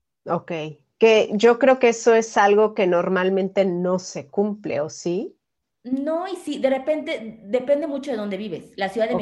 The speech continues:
Speaker 2: México es
Speaker 1: Sí, la
Speaker 2: sumamente
Speaker 1: Ciudad de México es carísima.
Speaker 2: Nosotros
Speaker 1: Claro.
Speaker 2: compartimos el mismo precio de metro cuadrado que Manhattan. Entonces,
Speaker 1: Guau, ok.
Speaker 2: pues, o sea, no, y no me siento viviendo en Central Park, ¿no? Entonces,
Speaker 1: Sí, claro,
Speaker 2: como
Speaker 1: claro, claro.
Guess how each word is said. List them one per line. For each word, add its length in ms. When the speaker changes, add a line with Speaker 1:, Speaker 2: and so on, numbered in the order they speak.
Speaker 2:
México 160
es 100
Speaker 1:
Sí, 160
la 120
Speaker 2:
sumamente 240
Speaker 1:
Ciudad 120
de 80
México 240
es 140
carísima. 760
Speaker 2:
Nosotros 480
Speaker 1:
Claro. 120
Speaker 2:
compartimos 560
el 60
mismo 520
precio 380
de 80
metro 300
cuadrado 400
que 120
Manhattan. 680
Entonces, 440
Speaker 1:
Guau, 260
ok. 220
Speaker 2:
pues, 320
o 80
sea, 320
no, 240
y 80
no 160
me 140
siento 360
viviendo 440
en 120
Central 360
Park, 320
¿no? 180
Entonces, 400
Speaker 1:
Sí, 60
claro, 340
Speaker 2:
como 20
Speaker 1:
claro, 320
claro. 400